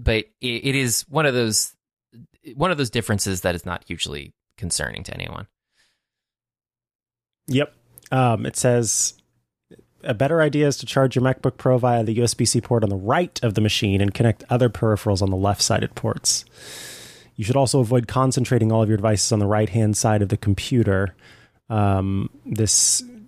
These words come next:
Speaker 2: kernel task deal only occurs when the left-sided ports are heating up, but users have reported that there is still some level of throttling and temperature increase on the right as well." <laughs>
Speaker 1: Yeah.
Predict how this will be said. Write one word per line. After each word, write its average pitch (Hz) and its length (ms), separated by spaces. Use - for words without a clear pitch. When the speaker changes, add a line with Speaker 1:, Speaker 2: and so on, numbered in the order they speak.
Speaker 2:
kernel 120 280
task 104 520
deal 104 260
only 123 240
occurs 113 460
when 110 100
the 101 80
left-sided 113 920
ports - 640
are 113 180
heating 110 480
up, 107 320
but 123 120
users 113 280
have 113 80
reported 110 320
that 104 140
there 107 160
is 110 100
still - 160
some 110 160
level 104 220
of 101 100
throttling 101 640
and 101 220
temperature 104 420
increase 104 400
on - 80
the 101 80
right 101 220
as 101 160
well." - 320
<laughs> - 80
Speaker 1:
Yeah. - 120